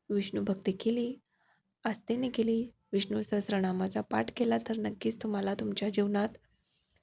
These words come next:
खूप मोठा बदल झालेला दिसेल. व्हिडिओ आवडल्यास like आणि शेअर करायला विसरू नका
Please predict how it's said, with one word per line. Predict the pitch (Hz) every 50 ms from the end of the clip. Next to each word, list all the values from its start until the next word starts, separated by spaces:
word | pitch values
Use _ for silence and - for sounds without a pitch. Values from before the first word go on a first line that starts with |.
| _ _ _ _ -
खूप | - - 254 254 - -
मोठा | 220 208 - 214 220
बदल | 220 196 185 190 185 185
झालेला | - 202 196 208 214 208 208 208
दिसेल. | 180 - 208 - - 208 190
व्हिडिओ | - - - _ _ _ _ _ _ _ - - - - - _ - - 208 202 208 214
आवडल्यास | - - 196 196 233 254 262 254 247 254 254 -
like | 226 233 247 -
आणि | 254 247 262 247
शेअर | - 233 208 190
करायला | 190 - 190 202 190 190 185
विसरू | 180 202 202 - 240 262 269
नका | 254 233 226 226 226 254